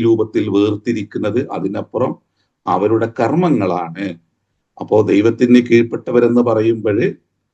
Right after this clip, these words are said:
അത് വിശുദ്ധമായ ചില ഗുണങ്ങളെ സ്വീകരിച്ചവരും, എല്ലാ, ഇന്ന്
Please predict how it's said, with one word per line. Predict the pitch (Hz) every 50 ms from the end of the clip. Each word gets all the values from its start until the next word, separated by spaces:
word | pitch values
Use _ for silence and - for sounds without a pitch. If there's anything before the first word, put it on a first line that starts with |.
| _ _ _ _ _ _ -
അത് | 92 92 90 117 135 165 170 - 82 - _ _ _ _ _ _ _ _ _ _ _ 104
വിശുദ്ധമായ | 95 - 123 117 107 101 120 123 123 120 120 120 117 117 120
ചില | 120 - 120 113 117
ഗുണങ്ങളെ | 113 107 110 110 113 131 151 165 165 160 151 131 120
സ്വീകരിച്ചവരും, | - - 110 107 95 98 95 95 - - - 90 87 87 92 92 - _ -
എല്ലാ, | 98 90 92 95 98 107 120 151 180 196 196 - _ _ _ _ -
ഇന്ന് | 104 98 104 113 131